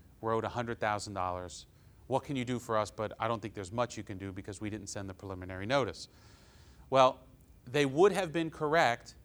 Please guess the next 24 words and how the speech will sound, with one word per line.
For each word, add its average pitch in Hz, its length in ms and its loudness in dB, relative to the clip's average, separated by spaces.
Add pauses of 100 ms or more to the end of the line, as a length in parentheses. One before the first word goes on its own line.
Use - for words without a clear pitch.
(240)
if 156 220 0
the 147 80 -2
contractor 135 800 2
recorded 131 580 -2
a 123 60 -2
copy 107 400 -2
of 95 160 -6
the 101 80 -8
bond. 101 340 -2 (320)
The 110 100 -6
contractor 117 600 -2
never 101 280 -6
did. 123 280 -6 (840)
So - 160 -2
therefore, 123 640 2 (360)
no 139 220 4
one 151 240 0
knew 139 380 0
that 117 180 -4
the 113 80 -4
job 104 360 0
was 104 160 -6
bonded. 113 460 -2 (800)
So 120 360 0